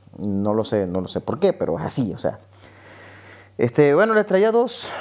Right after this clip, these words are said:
dos historias interesantes. Una, una es, es más que todo como una especie de tip, ¿no? O sea, em, no sé si sabían que la, la canción del intro de la,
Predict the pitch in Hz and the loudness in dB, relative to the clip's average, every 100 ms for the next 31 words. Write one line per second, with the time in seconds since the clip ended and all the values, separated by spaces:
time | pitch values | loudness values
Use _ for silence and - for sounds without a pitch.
0 | - - 151 185 233 226 220 233 226 190 | -10 -2 2 2 4 2 4 2 2 0
1 | 165 180 170 180 208 240 - - - _ | 2 2 2 2 2 2 0 -8 -20 _
2 | _ - - - - 156 208 202 185 185 | _ -20 -20 -14 -2 2 2 2 2 2
3 | 156 156 175 202 185 190 139 123 151 151 | 0 0 0 0 0 0 0 0 0 0
4 | - 156 - 185 - 104 131 285 - 110 | 0 -2 0 0 0 0 0 0 0 2
5 | 98 - - - - - - - 113 110 | 2 -2 -12 -20 -20 -20 -20 -6 -2 0
6 | 110 104 95 - 85 110 107 135 170 147 | 0 -2 -6 -8 -4 -2 -2 -2 0 0
7 | 120 135 156 123 101 - 104 98 95 110 | 0 -2 -2 0 -2 -2 -4 -4 -4 -2
8 | 110 127 131 123 151 160 - - 101 98 | 0 0 -2 -2 -2 -4 -8 -10 -4 -2
9 | 92 82 | 0 -2